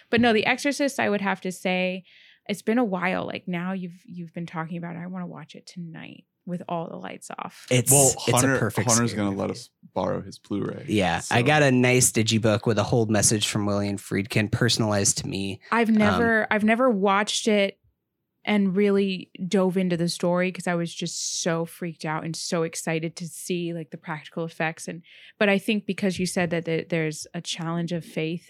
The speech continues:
Speaker 1: element there, I love seeing people go through arcs like that and struggles that end up good, end up bad.
Speaker 2: Mm.
Speaker 3: Also, R I P Max von Sydow.
Speaker 2: Yeah, no, I also
Speaker 3: The
Speaker 2: wanted to give him a
Speaker 3: legend.
Speaker 2: shout out, um, who, uh,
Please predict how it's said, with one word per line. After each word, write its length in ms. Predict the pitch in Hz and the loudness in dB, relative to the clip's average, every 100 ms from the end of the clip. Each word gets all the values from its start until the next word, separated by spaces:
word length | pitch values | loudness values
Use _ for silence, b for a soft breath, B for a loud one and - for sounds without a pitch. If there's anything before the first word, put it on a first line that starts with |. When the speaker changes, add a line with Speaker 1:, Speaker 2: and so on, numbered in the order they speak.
| - | -4
Speaker 1:
element 520 | 190 196 202 208 208 | -2 -2 -4 -6 -4
there, 420 | 202 196 196 208 - b b b | 0 2 2 -2 -10 b b b
I 120 | 190 | 0
love 340 | 196 185 190 190 | 2 4 2 0
seeing 260 | - 196 | -2 -2
people 300 | 175 185 170 | -2 -4 -4
go 160 | 170 170 | -2 -4
through 240 | 165 160 - | -4 -8 -6
arcs 520 | 151 - - - - - | -6 -6 -10 -16 -14 -6
like 240 | - - | -6 -6
that 320 | - - - - _ | -4 -4 -4 -12 _
and 420 | - 160 147 165 - | -14 -12 -12 -14 -12
struggles 640 | - - 170 170 160 175 | -8 -4 -4 -4 -6 -8
that 280 | - - - _ _ _ _ _ _ _ _ - | -8 -8 -8 _ _ _ _ _ _ _ _ -10
end 220 | 170 170 | -8 -8
up 80 | - | -12
good, 200 | - 269 | -10 -8
end 200 | 277 185 | -4 -6
up 120 | 214 - | -8 -10
bad. 280 | 254 262 - | -10 -10 -6
Speaker 2:
Mm. 100 | - | -2
Speaker 3:
Also, 360 | 113 110 - 117 | 0 0 2 4
R 180 | 107 117 | 4 4
I 80 | 117 | 2
P 240 | 117 113 | 0 -2
Max 340 | 104 101 101 | 0 -4 -6
von 200 | - 101 | -8 -6
Sydow. 540 | 101 - 107 98 101 98 | -6 -6 -6 -4 -6 -4
Speaker 2:
Yeah, 360 | 120 123 113 113 | 2 4 6 6
no, 240 | 127 127 120 | 6 6 4
I 220 | 127 139 | 4 6
also 240 | 139 160 | 6 6
Speaker 3:
The 60 | 147 | 6
Speaker 2:
wanted 140 | 131 123 | 6 4
to 60 | |
give 100 | 120 | 4
him 60 | 113 | 4
a 20 | |
Speaker 3:
legend. 140 | 104 | 4
Speaker 2:
shout 160 | - 110 | 6 6
out, 260 | 110 107 - | 4 2 2
um, 400 | 113 107 104 98 _ _ _ _ _ _ _ - - | 4 4 2 0 _ _ _ _ _ _ _ -8 2
who, 200 | 127 107 | 4 6
uh, 280 | 101 95 95 | 6 4 2